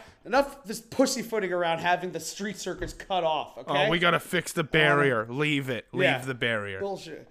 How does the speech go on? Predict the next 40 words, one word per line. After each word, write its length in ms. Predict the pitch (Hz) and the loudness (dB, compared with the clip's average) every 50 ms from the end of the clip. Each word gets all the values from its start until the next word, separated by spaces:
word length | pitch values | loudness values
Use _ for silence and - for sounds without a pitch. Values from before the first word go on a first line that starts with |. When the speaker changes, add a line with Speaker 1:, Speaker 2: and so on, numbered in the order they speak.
| _ _ _ _ | _ _ _ _
Speaker 1:
The 100 | 160 170 | -6 -4
barrier's 440 | - 208 214 220 226 226 226 214 185 | 0 2 2 4 4 4 4 2 2
there, 180 | 180 208 208 208 | 2 2 2 2
the 80 | 196 165 | 0 0
barrier's 480 | - 196 196 202 196 190 185 180 160 | 0 2 2 4 4 2 0 0 -2
not 260 | 180 180 180 180 - | 0 0 0 0 0
there. 220 | - 160 147 143 - 151 | -2 -2 -2 -2 -2 0
I 140 | 175 185 | 2 2
don't 120 | 185 190 - | 4 2 0
Speaker 2:
Yeah. 80 | 120 110 | 0 -2
Speaker 1:
care. 380 | 185 180 160 156 147 139 135 127 | 0 0 0 2 0 -2 -2 -4
You 140 | 147 190 180 | -6 -6 -2
gotta 260 | 190 185 180 175 175 | 2 2 2 2 0
get 320 | 160 175 170 170 165 - - | 0 0 0 0 -2 -4 -6
to 140 | 180 160 | -6 -6
the 160 | - 151 143 143 | -4 -2 -2 0
end 320 | 160 156 151 - - - - _ - - - - _ | 0 0 0 -4 -8 -14 -20 _ -20 -20 -20 -14 _
of 120 | - 143 139 | -6 -2 2
the 80 | 147 | 6
race. 240 | 165 175 170 - - - - - - - | 8 8 8 6 2 -6 -16 -18 -2 10
Uh, 400 | 190 208 226 226 214 202 190 - - - - | 12 12 12 12 12 12 12 10 6 12 12
other, 360 | 285 359 392 427 403 381 330 285 | 12 12 12 12 12 12 12 12
uh, 280 | 269 262 247 233 233 220 | 12 12 12 12 10 8
kind 120 | - 285 285 | 6 4 4
of 60 | 285 | 4
just, 160 | 240 262 - - | 0 -4 2 4
uh, 240 | 262 247 240 247 240 240 | 6 6 8 6 6 6
you 60 | 247 | 4
know, 80 | 285 277 | 4 4
F 220 | 269 269 269 - | 2 0 0 2
one 100 | 294 269 | 2 2
news 220 | 233 277 269 220 240 | 4 2 0 2 4
that, 200 | 226 208 214 202 | 6 6 6 6
uh, 260 | 202 202 190 185 180 | 6 6 6 6 4
I 20 | 180 | 2
found 300 | 180 208 190 190 185 - | 0 0 -4 -4 -6 -10
from 160 | 214 180 170 | -10 -8 -6
around 260 | 170 180 190 196 180 | -4 -4 -4 -4 -4
the 80 | 151 165 | -4 -2
weekend. 400 | 196 269 262 254 220 202 190 | -2 0 2 4 2 2 2